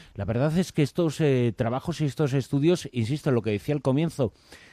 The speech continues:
desnudan, eh, bastante al ser humano, nos, eh, ponen al descubierto nuestras, eh, vergüenzas y por eso creo que se deben estudiar y no se deben ocultar. Eh, en la medida de lo posible se deben, eh, dar a conocer porque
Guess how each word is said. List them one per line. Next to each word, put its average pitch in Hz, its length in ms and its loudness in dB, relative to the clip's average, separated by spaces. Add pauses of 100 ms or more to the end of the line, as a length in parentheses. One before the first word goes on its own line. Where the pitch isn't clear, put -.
(120)
desnudan, 143 760 4
eh, 123 140 6
bastante 110 520 0
al 104 140 0
ser 131 180 2
humano, 127 460 4 (320)
nos, 113 340 -2
eh, 127 140 4
ponen 165 380 0
al 131 120 0
descubierto 127 800 2 (260)
nuestras, 117 720 -2
eh, 123 140 4
vergüenzas 139 800 0
y 160 100 -4
por 151 200 -2
eso 220 260 -2
creo 190 380 2
que 120 140 -4
se 123 180 -2
deben 131 320 2
estudiar 127 600 0 (380)
y 120 100 -2
no 151 140 0
se 165 160 -4
deben 151 340 0
ocultar. 139 540 0 (320)
Eh, 107 460 -4
en 127 120 -2
la 123 80 2
medida 151 380 0
de 180 80 2
lo 151 100 2
posible 170 460 0
se 156 120 -4
deben, 156 360 2
eh, 120 180 0
dar 135 200 0
a 165 60 -4
conocer 165 480 -2
porque 139 420 -2